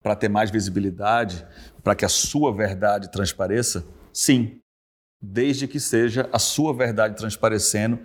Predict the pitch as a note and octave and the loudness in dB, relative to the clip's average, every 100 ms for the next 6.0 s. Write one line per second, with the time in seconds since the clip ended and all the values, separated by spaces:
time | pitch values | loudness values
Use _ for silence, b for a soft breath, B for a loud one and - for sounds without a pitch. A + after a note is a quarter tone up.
0 | B B B A#2+ B2+ C#3+ A#2+ A#2 A#2+ G#2+ | B B B -2 0 0 -2 -2 -2 0
1 | A#2+ - G#2+ A#2 - G#2+ G#2+ G#2 - B | 0 0 0 -2 2 2 2 -4 -12 B
2 | B - - A#2 - G#2+ A2 G#2+ G#2+ G2+ | B -6 0 0 2 2 2 0 0 0
3 | G#2 G#2 B B B - G#2+ A2+ - - | -2 -4 B B B -4 0 2 0 0
4 | G#2 G#2+ A2+ b b - G#2 G#2+ G#2+ G#2 | 0 0 -4 b b -4 0 2 2 0
5 | G#2 G#2 F#2+ F2+ G2 G2 G2 G2 G2 D#2+ | 2 0 2 0 0 0 0 2 0 -2